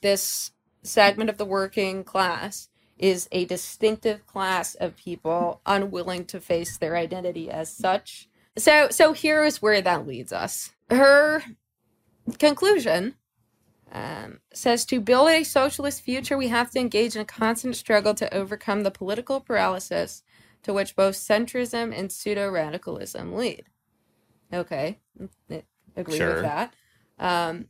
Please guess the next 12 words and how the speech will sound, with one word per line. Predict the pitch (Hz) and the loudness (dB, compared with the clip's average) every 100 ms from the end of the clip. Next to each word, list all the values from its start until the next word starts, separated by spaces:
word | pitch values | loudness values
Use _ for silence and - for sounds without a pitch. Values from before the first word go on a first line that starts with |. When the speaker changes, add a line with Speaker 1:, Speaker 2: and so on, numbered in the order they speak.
| - _ _ _ _ _ - | -20 _ _ _ _ _ -6
Speaker 1:
"The | 233 196 | 0 0
political | - 202 226 233 220 | 0 -4 -4 -2 -2
answer | 202 208 220 | -2 -6 -2
to | 208 | -4
populism | 196 214 208 220 208 202 202 185 | -4 -2 -2 -2 -4 -4 -4 -6
is | 180 | -6
not | 190 180 156 | -4 -4 -2
liberal | 185 175 180 | -4 -2 -4
reformism | 175 190 196 190 185 185 185 190 175 | -4 -8 -4 -4 -4 -6 -6 -8 -6
or | 175 | -8
moderate | 165 160 160 - | -8 -8 -8 -12
centrism. | - 285 285 294 277 - 269 269 | -8 -8 -6 -10 -10 -8 -8 -10